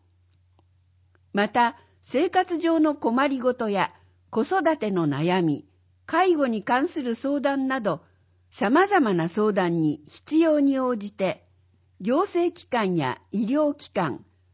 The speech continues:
福祉施設などと連携し、適切な支援につなげます。民生委員は児童委員を兼ねており、子どもに関する支援も行います。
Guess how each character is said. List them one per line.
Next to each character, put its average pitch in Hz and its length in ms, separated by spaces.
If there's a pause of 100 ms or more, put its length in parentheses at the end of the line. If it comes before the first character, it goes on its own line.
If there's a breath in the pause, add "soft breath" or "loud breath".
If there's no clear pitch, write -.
(120)
福 - 260
祉 392 220
施 - 160
設 339 340
な 226 140
ど 214 140
と 165 160
連 208 260
携 190 200
し、 - 280 (460)
適 220 260
切 349 320
な 320 160
支 269 200
援 269 200
に 240 160
つ 208 140
な 208 140
げ 185 140
ま 151 140
す。 - 220 (920)
民 294 220
生 381 320
委 359 40 (120)
員 190 120
は 127 260 (300)
児 196 220
童 381 280
委 339 60
員 269 460
を 156 120
兼 302 180
ね 285 140
て 156 140
お 135 100
り、 - 140 (500)
子 247 140
ど 330 140
も 370 100
に 370 140
関 381 240
す 349 160
る 226 120
支 220 240
援 294 220
も 294 160 (100)
行 190 160
い 143 240
ま 123 140
す。 - 240